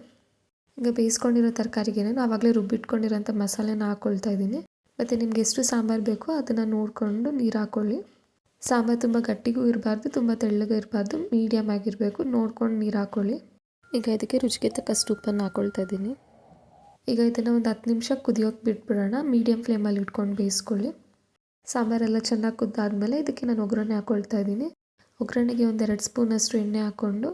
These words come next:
ಇದಕ್ಕೆ ಸಾಸಿವೆ, ಜೀರಿಗೆ, ಒಂದ್ ಸ್ವಲ್ಪ ಈರುಳ್ಳಿ, ನಾಲ್ಕರಿಂದ ಐದಷ್ಟು ಬೆಳ್ಳುಳ್ಳಿನ ಜಜ್ಜಿಟ್ಕೊಂಡು ಅದನ್ನ ಹಾಕೊಳ್ತಾ ಇದ್ದೀನಿ.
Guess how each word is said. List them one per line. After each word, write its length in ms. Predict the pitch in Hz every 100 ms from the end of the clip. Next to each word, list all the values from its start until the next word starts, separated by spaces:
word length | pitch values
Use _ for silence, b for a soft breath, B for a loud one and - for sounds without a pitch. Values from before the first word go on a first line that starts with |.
| -
ಇದಕ್ಕೆ 340 | 220 226 - 220
ಸಾಸಿವೆ, 580 | - 208 208 - 220 208
ಜೀರಿಗೆ, 500 | - 214 208 214 269 - _ _ _ 254
ಒಂದ್ 140 | 226
ಸ್ವಲ್ಪ 300 | 240 226 226 226
ಈರುಳ್ಳಿ, 520 | 214 226 226 208 247 - _ _ _ _ _ -
ನಾಲ್ಕರಿಂದ 460 | 233 233 240 262 233
ಐದಷ್ಟು 420 | 220 220 220 247
ಬೆಳ್ಳುಳ್ಳಿನ 500 | 226 214 214 220 220 220
ಜಜ್ಜಿಟ್ಕೊಂಡು 680 | 226 196 233 233 226 214 285
ಅದನ್ನ 220 | 269 233
ಹಾಕೊಳ್ತಾ 440 | 208 214 202 220
ಇದ್ದೀನಿ. 280 | 208 208